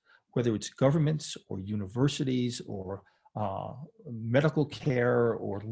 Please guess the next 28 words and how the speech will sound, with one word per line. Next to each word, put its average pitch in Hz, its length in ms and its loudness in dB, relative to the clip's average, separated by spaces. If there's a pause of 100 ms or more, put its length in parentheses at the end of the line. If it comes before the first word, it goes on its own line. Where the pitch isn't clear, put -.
legal 151 300 4
care 123 320 0
or 135 140 -2
what 139 200 2
have 208 320 -4
you. 101 140 -4 (380)
If 127 160 2
we 156 180 4
don't 190 240 0
trust - 560 -2 (140)
these 143 680 2 (500)
institutions, - 840 -2 (120)
if 110 120 -6
we 139 140 2
don't 175 200 0
trust 139 400 0 (340)
the 107 80 -2
values 123 600 2
we 117 140 -4
have, 113 420 -4 (480)
then 123 240 0 (600)
we're 143 180 4
not 185 220 4
gonna 127 160 2
last 123 360 -2
as 120 100 -2
a 117 40 -4
country. - 360 -2